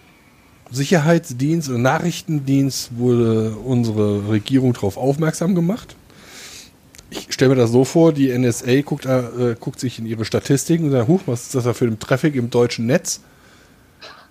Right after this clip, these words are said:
Ach ja, guck mal hier, die haben unsere Notes, äh, die, die haben die deutschen Notes aufgemacht. Äh,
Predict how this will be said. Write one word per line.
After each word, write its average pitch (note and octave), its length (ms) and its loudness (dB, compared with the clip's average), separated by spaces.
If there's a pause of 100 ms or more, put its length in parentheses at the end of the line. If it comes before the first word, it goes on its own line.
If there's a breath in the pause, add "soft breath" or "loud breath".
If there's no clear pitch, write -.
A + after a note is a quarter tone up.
Ach C#3+ 160 -2
ja, D3 240 2
guck - 260 -6
mal C3+ 160 2
hier, C#3 360 0 (180)
die B2 100 -4
haben C#3 180 0
unsere C3+ 300 0
Notes, C#3+ 380 2
äh, C#3 160 2
die, C3 100 2
die B2+ 80 4
haben C#3+ 140 2
die C#3 80 0
deutschen D3 340 2
Notes D#3+ 240 2
aufgemacht. A2 680 -6 (1400 loud breath)
Äh, B2+ 300 4